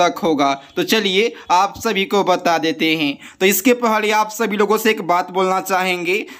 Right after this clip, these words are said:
जिसको भी काउंसलिंग करवानी होगी, वो सभी लोग क्या करेंगे,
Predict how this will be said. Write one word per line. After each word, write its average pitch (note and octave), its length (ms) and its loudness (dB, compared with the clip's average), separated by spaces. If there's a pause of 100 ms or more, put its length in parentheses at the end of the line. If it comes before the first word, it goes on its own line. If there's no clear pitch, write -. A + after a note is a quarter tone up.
(100)
जिसको G#3+ 520 4
भी A#3+ 140 2
काउंसलिंग A3 560 0
करवानी G3 520 2
होगी, G3+ 440 0 (180)
वो G3 120 4
सभी F#3+ 440 2
लोग D#3+ 300 -2
क्या G3 160 2
करेंगे, G3+ 680 0